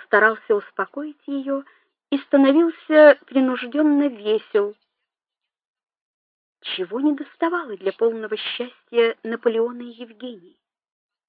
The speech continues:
Они были окружены блеском, величием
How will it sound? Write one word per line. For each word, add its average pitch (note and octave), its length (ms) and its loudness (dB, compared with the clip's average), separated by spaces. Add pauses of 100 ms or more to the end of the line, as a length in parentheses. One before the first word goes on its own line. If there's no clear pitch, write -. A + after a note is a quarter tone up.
(840)
Они G#3 200 -4
были G3+ 500 0
окружены G3 600 0
блеском, E3 680 -10 (400)
величием F#3+ 840 -8